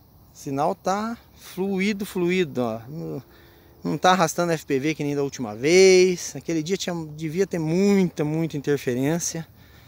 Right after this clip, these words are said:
né? Não tá arrastando F P V, não tá arrastando nada. E tá uma, uma, uma altura um pouco mais baixa. Aquela hora, se não me engano, a gente tava a cem metros, né? Tem que olhar depois na hora que for editar o vídeo. Mas tava, acho que, acredito que a cem metros. Agora tamo a oitenta, né?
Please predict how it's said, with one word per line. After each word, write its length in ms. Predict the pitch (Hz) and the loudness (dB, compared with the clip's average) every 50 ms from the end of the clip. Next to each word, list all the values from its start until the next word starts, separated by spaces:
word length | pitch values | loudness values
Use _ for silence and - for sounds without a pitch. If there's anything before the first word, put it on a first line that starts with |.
| - - - - - - - | -20 -20 -20 -20 -20 -12 -8
né? 120 | 135 135 | -6 -4
Não 120 | 139 139 | -4 -4
tá 120 | 135 - 160 | -2 0 0
arrastando 400 | 156 151 139 - - 147 143 143 | 0 0 -2 -2 -2 -2 -2 -4
F 160 | 127 - - | -4 -6 -6
P 160 | - 123 107 | -6 -6 -6
V, 340 | 107 120 143 160 175 175 165 | -4 -2 0 2 2 2 2
não 80 | 156 143 | 0 -2
tá 120 | - 147 | -2 -4
arrastando 300 | 139 139 127 - 143 135 | -4 -4 -4 -4 -4 -2
nada. 200 | 135 147 160 175 | -2 -2 -2 -4
E 40 | 180 | -4
tá 200 | - - 185 202 | -2 0 0 2
uma, 340 | 214 220 220 233 240 240 247 | 2 2 4 4 4 4 4
uma, 300 | 226 220 220 220 220 196 - - - - - - - - - - - - | 4 4 4 4 2 0 -2 -8 -18 -20 -20 -20 -20 -20 -20 -20 -12 -6
uma 420 | 151 170 190 196 214 208 208 202 202 | -4 0 2 4 4 6 6 8 8
altura 400 | 196 202 202 190 - 208 226 226 | 8 6 6 4 2 0 0 0
um 40 | 202 | 0
pouco 160 | 226 214 233 | 0 0 0
mais 140 | 240 240 220 | 2 2 2
baixa. 140 | 208 214 | 2 2
Aquela 160 | 208 - 180 180 | 2 4 4 4
hora, 100 | 196 202 | 4 2
se 120 | - 208 | 2 0
não 100 | 196 214 | 0 2
me 80 | 233 226 | 2 2
engano, 200 | 196 190 208 214 | 2 2 2 2
a 40 | |
gente 140 | 214 208 - | 2 0 0
tava 160 | - 214 214 | 0 0 0
a 20 | 196 | 0
cem 200 | - - 226 233 | 0 0 2 2
metros, 480 | 196 170 180 185 175 - - 123 117 | 4 4 4 2 2 -2 -4 -6 -4
né? 220 | 131 127 131 139 - - - - - - - - - | -2 -2 -4 -4 -6 -12 -20 -20 -20 -20 -20 -14 -10
Tem 140 | - 151 156 | -8 -6 -2
que 80 | - | 0
olhar 240 | 165 151 151 156 156 | 2 6 6 6 4
depois 240 | 143 131 - 143 139 | 4 0 0 0 0
na 60 | 143 | 0
hora 80 | 139 131 | -2 -4
que 60 | - | -4
for 120 | - 143 | -4 -4
editar 340 | 143 143 131 131 127 - 139 | -2 -4 -4 -6 -4 -2 -2
o 80 | 143 139 | -2 -2
vídeo. 380 | 117 117 110 101 95 - - 117 117 | -4 -8 -12 -12 -12 -16 -18 -16 -14
Mas 140 | 127 120 - | -12 -8 -4
tava, 160 | 147 143 160 | -4 -2 -2
acho 120 | 156 - | -4 -4
que, 80 | - 160 | -4 -4
acredito 360 | 147 - 156 147 143 - - | -2 -2 -4 -6 -6 -8 -6
que 60 | - | -6
a 40 | 147 | -4
cem 200 | - - 175 180 | -2 -2 -2 -2
metros. 260 | 165 139 123 117 - | 0 -2 -2 -2 -4
Agora 280 | 120 117 135 139 156 160 | -4 0 2 2 2 2
tamo 240 | - - 165 170 170 | 0 -2 -2 0 2
a 60 | 175 | 2
oitenta, 640 | 170 165 156 127 - 156 165 208 254 262 - 285 330 - - - - - - - - - - - - - | 4 2 2 0 0 0 2 2 0 0 -2 -6 -8 -8 -12 -20 -20 -20 -20 -18 -16 -16 -16 -16 -14 -8
né? 320 | - 127 127 131 147 175 | -6 -4 -4 -4 -4 -6